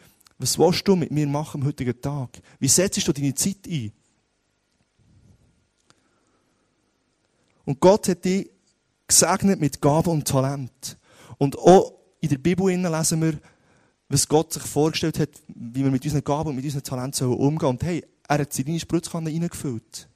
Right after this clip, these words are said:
Gott hat dir Gaben und Talent für,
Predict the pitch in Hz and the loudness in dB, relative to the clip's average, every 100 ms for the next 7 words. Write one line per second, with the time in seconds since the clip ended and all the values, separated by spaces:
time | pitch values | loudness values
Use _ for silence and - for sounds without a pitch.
0 | _ _ _ _ _ _ _ _ _ _ | _ _ _ _ _ _ _ _ _ _
1 | _ _ _ _ _ _ _ _ _ _ | _ _ _ _ _ _ _ _ _ _
2 | _ _ _ _ _ _ _ _ _ _ | _ _ _ _ _ _ _ _ _ _
3 | _ _ _ _ _ _ _ - 147 175 | _ _ _ _ _ _ _ 2 4 4
4 | 165 - 160 165 151 156 156 - 139 147 | -2 -4 -4 -2 0 0 0 -4 -4 -6
5 | - _ _ - - | -10 _ _ -4 -2